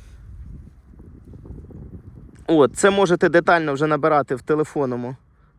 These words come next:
режимі, а я вже і загубив. А от, ось воно. Ось цей шматочок. Мгм. А,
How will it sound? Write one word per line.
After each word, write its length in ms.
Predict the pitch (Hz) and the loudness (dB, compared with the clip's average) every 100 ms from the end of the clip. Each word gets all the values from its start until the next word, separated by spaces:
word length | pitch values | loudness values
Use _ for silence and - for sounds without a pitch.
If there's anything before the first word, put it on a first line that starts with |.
| _ | _
режимі, 560 | - 127 131 202 240 214 - - | -6 -6 -2 -2 -2 -6 -8 -16
а 100 | 127 | -8
я 160 | 131 151 | -6 -6
вже 180 | 160 | -6
і 60 | 147 | -8
загубив. 480 | 131 131 135 120 120 | -8 -8 -6 -6 -2
А 100 | 135 | -2
от, 280 | 135 123 - - | -2 -4 -8 -10
ось 240 | 139 123 | -6 -6
воно. 220 | - 117 131 - - - - - - - - - - - - - | -6 -10 -10 -18 -20 -20 -20 -20 -20 -20 -20 -20 -20 -20 -20 -2
Ось 180 | 143 135 | 0 2
цей 200 | - 127 | 2 0
шматочок. 760 | - 135 - 139 127 - - - - - | 0 -4 0 -2 -2 -12 -16 -18 -20 -14
Мгм. 1160 | 127 135 127 123 117 113 156 190 208 208 208 202 - _ _ _ - - - - | -6 -2 -2 -2 -4 -4 -4 -2 -2 -2 -4 -8 -14 _ _ _ -20 -20 -20 -8
А, 160 | - 120 | -2 -2